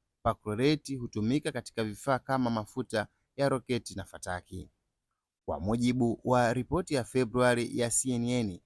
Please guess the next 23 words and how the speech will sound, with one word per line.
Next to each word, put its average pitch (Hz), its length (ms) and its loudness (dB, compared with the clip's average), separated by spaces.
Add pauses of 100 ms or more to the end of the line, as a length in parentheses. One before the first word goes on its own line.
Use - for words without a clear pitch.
(320)
meli 135 420 4
kutoka 170 680 -2
China 123 500 2
yenye 113 260 0
tani 127 440 2
elfu 110 360 -6
moja 123 360 2
za 104 120 -2
sodium 127 680 0 (160)
perchlorate 120 840 -2 (380)
iliwasili 127 760 2 (160)
Bandar 113 520 6 (100)
Abbas. 123 540 4 (280)
Kulingana 113 460 2
na 120 100 0
vyanzo 160 380 -2
vya 139 100 0
ujasusi 127 540 0
wa, 123 160 0 (120)
vya 117 200 0
Ulaya, 117 420 4 (320)
kiasi 151 340 0
hicho 147 340 -4